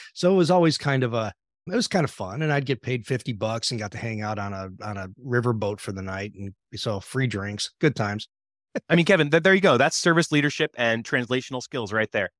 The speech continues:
Speaker 2: 'Cause I'm sure <laughs> that when you go get ready to go prepare for giving a talk, right, you're doing the same thing. You're downloading the last three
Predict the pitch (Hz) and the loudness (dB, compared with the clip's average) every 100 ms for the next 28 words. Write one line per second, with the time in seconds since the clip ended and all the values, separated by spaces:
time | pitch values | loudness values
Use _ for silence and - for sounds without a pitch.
0 | - - 139 139 - 247 170 98 _ _ | -6 2 4 4 2 6 6 6 _ _
1 | _ _ 156 143 143 135 175 190 147 196 | _ _ 0 4 4 6 6 4 -2 0
2 | 180 165 120 131 131 143 143 127 120 113 | 2 2 2 -2 -2 -4 4 4 4 -4
3 | 117 131 131 120 - 160 87 - 107 104 | -2 0 0 -2 0 0 0 -6 -6 -2
4 | 107 139 - - _ _ _ 135 151 190 | -2 -4 -8 -20 _ _ _ 0 4 6
5 | 196 143 170 135 127 196 127 92 101 110 | 4 4 2 2 0 0 -2 -2 -4 2
6 | 139 165 156 135 113 127 151 131 | 4 4 4 2 2 2 0 -8